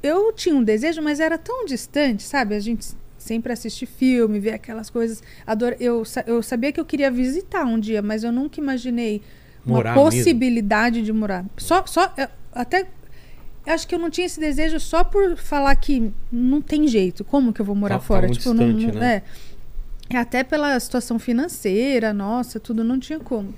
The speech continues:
Speaker 1: Então, eu dei aula um ano e meio nessa escola Primeiro Passo. Aí, aí o magistério era quatro anos. Hoje em dia o, o ensino médio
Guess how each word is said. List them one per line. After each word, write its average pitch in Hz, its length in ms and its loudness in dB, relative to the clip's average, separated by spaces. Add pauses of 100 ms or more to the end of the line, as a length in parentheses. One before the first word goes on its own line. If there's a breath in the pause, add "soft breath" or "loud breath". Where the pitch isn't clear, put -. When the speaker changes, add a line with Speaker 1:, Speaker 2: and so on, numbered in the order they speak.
(440 soft breath)
Speaker 1:
Então, 277 380 4
eu 262 140 4
dei 285 240 2
aula 269 340 4
um 254 160 2
ano 285 140 2
e 359 40 -4
meio 269 360 0 (120)
nessa 247 220 -2
escola 226 320 0
Primeiro 220 380 0
Passo. 220 520 -8 (460 soft breath)
Aí, 262 400 2 (220)
aí 262 440 0
o 247 240 -2
magistério 240 440 0
era 247 120 0 (200)
quatro 254 340 -2
anos. 214 220 0
Hoje 262 160 0
em 269 60 2
dia 294 140 0
o, 294 80 0
o 226 520 -4 (580)
ensino 247 260 -2
médio 240 380 -2